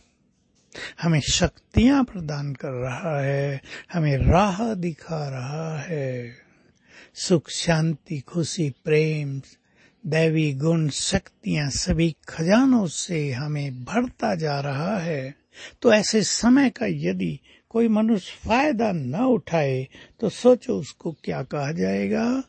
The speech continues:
क्या आप उसे बुद्धिमान कहेंगे? तो चिंतन करें, हम सभी बाबा के बच्चे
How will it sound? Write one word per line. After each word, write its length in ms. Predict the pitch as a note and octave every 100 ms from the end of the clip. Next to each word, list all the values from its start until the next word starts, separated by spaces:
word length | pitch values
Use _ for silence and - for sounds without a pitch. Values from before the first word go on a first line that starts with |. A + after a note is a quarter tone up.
| _ _
क्या 160 | - E3
आप 160 | C#3+
उसे 260 | D#3 C#3 D#3+
बुद्धिमान 640 | C#3+ C#3 C3+ D3+ D3+ D#3+
कहेंगे? 800 | D3+ - E3+ G3+ C4 C#4+ D4 D#4 - _ _ _ _ _ - - -
तो 80 | G#3
चिंतन 600 | - F#3+ D#3+ C3+ D3 B2
करें, 640 | B2 - C3+ E3+ E3+ C#3+ C#3+ _ _ -
हम 200 | E3 D#3+
सभी 480 | - - E3 F3 G3
बाबा 360 | E3+ C#3+ C3+
के 200 | C3 -
बच्चे 600 | D3 B2 _ - D#3 C#3